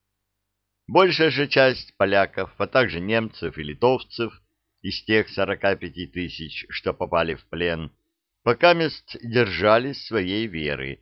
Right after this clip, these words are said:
и ожидали, когда же их король окончательно расплатится с царем, и они, согласно договору, смогут отправиться по домам. Ну, или переселиться куда, в другое место огромной Руси,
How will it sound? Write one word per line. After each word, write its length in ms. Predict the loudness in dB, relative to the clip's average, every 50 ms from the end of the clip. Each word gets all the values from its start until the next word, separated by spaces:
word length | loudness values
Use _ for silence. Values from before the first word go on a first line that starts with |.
| _ _ _ _ _
и 120 | 0 6 6
ожидали, 840 | 6 6 6 0 0 4 4 6 6 6 4 2 0 -6 -8 -8 -12 _ _ -6
когда 380 | -6 -4 0 2 2 2 2
же 200 | 2 -2 -2 -2
их 180 | -2 -4 -4 _
король 580 | 0 0 0 2 0 0 -2 -2 -2 -6 -8 -12 _ _ _ _ _ _ _ _ _ _ _ _ _ -4
окончательно 920 | -4 -2 2 2 0 0 0 2 4 4 4 4 2 0 0 0 0 0 0
расплатится 1000 | 0 0 -2 -2 -8 -8 -2 2 4 4 4 2 -2 -10 -14 -10 -8 -8 -8 -8
с 100 | -10 -12
царем, 600 | -6 -2 -2 0 0 -2 -2 -4 -6 -6 -10 -12 -16 _ _ _ _ _ _ -8
и 140 | -2 2 4
они, 380 | 4 4 2 0 -2 -4 -4 -6
согласно 580 | -4 -2 -2 0 2 2 2 2 0 -4 -6
договору, 580 | -4 -4 -2 -2 0 0 0 -2 -2 -4 -6 -8
смогут 500 | -8 -8 -4 -2 -2 0 0 -2 -2 -2
отправиться 720 | -2 -4 -4 -4 0 2 2 2 2 0 -4 -8 -12 -12
по 160 | -8 -6 -4 -2
домам. 480 | -2 -2 -2 -2 -6 -6 -8 -10 -14 _ _ _ _ _ _ _ _ _ _ _ _ _ _ _ -10
Ну, 420 | -6 -2 0 0 0 0 0 0
или 260 | -2 0 0 0 -2
переселиться 840 | -2 0 0 0 0 0 0 0 0 0 0 -4 -6 -6 -6 -6 -6
куда, 380 | -4 -6 -2 2 4 4 4 4
в 80 | 2
другое 300 | -2 -8 -4 -2 -2 -2
место 420 | 0 0 0 -2 -2 -2 -2 -4 -2
огромной 480 | -2 0 -2 -2 -2 -2 -4 -4 -4
Руси, 560 | -4 -4 -6 -8 -10 -10 -12 -12 -12 -12 -14